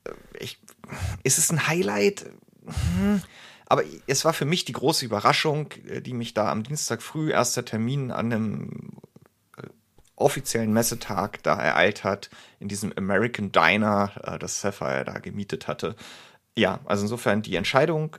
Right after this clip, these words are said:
von Sapphire, ausgewählte Grafikkarten, aber auch neue eigene Mainboards mit diesem extra Stromanschluss, Steckplatz für Grafikkarten auszustatten, den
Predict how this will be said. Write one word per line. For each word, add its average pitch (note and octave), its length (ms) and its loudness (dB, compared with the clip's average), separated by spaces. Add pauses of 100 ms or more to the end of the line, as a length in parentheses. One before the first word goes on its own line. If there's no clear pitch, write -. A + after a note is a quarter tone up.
von - 200 -4
Sapphire, B2+ 680 -2
ausgewählte G#2+ 640 -2
Grafikkarten, - 920 -2 (380)
aber - 300 6
auch E2 200 0
neue F2+ 440 6
eigene D#2+ 320 2
Mainboards G2 680 2
mit G2+ 180 -4 (300)
diesem E2+ 300 -4
extra - 420 -2
Stromanschluss, - 1080 0
Steckplatz - 640 0
für - 120 -6
Grafikkarten - 600 0
auszustatten, - 580 0
den F#2 240 0